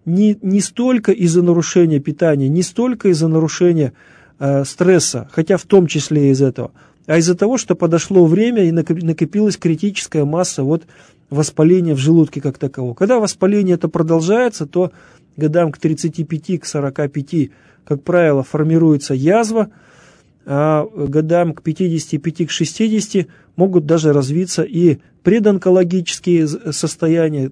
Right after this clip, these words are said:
такие как полипы, а в некоторых ситуациях и онкологические состояния, такие как рак желудка, и во многом, не всегда. В медицине нет ничего абсолютного и такого, знаете, единообразного, но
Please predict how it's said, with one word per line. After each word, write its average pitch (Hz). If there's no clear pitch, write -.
такие 151
как 139
полипы, 190
а 143
в 127
некоторых 170
ситуациях 165
и 170
онкологические 160
состояния, 160
такие 156
как 143
рак 156
желудка, 180
и 170
во 180
многом, 185
не 175
всегда. 170
В 143
медицине 202
нет 214
ничего 165
абсолютного 156
и 139
такого, 139
знаете, 156
единообразного, 143
но 156